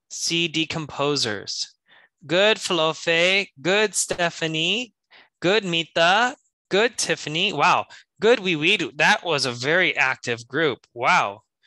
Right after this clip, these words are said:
Excelente. All right, Wiwid, what did you say?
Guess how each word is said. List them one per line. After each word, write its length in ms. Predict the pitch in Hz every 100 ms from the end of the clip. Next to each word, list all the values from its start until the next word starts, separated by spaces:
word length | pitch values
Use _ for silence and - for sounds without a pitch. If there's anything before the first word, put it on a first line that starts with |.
| - - _ _ _ -
Excelente. 1120 | 180 - - 151 135 165 165 - 113 - - -
All 80 | 196
right, 180 | 190 - 185
Wiwid, 400 | 233 240 226 147
what 140 | 202
did 160 | 202 190
you 120 | 214
say? 460 | - 196 151 143